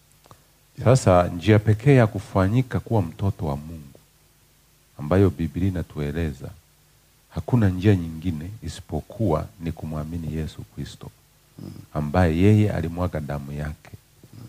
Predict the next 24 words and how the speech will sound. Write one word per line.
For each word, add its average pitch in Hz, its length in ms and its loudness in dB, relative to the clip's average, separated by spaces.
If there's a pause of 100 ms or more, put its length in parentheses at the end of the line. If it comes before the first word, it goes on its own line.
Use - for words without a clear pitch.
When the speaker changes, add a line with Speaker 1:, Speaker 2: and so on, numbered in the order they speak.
(260)
Speaker 2:
Unakubaliana 92 1120 2
na 90 140 -6
ile 90 180 -2
kazi 110 600 -4
ya 82 120 -4 (200)
Mungu 85 400 -8 (400)
Speaker 1:
Yeah. 76 220 -8 (100)
Speaker 2:
ambayo 76 440 0
yeye 117 460 6
alikuja - 720 -6
akaifanya 80 760 -4
ili 95 200 0
kutukomboa. - 800 -4 (420)
Speaker 1:
Okay. 80 420 -14
Speaker 2:
Ndio 87 180 2
maana 92 520 4
katika 78 720 0 (600)
Injili 76 260 0
ya 87 60 6
Yohana, 80 540 0 (240)
ile 80 140 -4
sura 78 280 -4
ya 71 120 0
kwanza, 80 580 -2